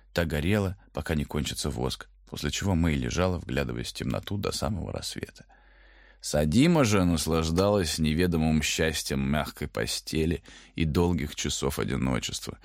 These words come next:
Её ночь была не похожа на ночь её хозяек. И чем же она занималась? Ну что вы,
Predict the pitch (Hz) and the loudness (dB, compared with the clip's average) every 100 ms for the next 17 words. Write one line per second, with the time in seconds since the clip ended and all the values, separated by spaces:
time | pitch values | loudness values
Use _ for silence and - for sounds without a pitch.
0 | - - - 73 71 67 73 80 - 55 | -20 -20 -6 -2 0 0 0 -2 -2 -2
1 | 64 64 - - 50 65 50 50 50 - | -2 -4 -4 -4 -4 -4 -4 -6 -6 -6
2 | - - - 50 - 50 - - - - | -8 -10 -12 -10 -8 -8 -8 -8 -12 -16
3 | - _ _ _ _ _ - - 87 98 | -18 _ _ _ _ _ -16 -6 -2 0
4 | 101 110 120 135 139 127 120 - - - | 2 0 0 0 0 -2 -4 -14 -20 -20
5 | _ _ _ _ - - - - - - | _ _ _ _ -20 -20 -20 -18 -14 -12
6 | - - - - - 143 110 - 87 85 | -12 -12 -14 -18 2 4 4 2 -2 0
7 | 73 - - | -2 -6 -10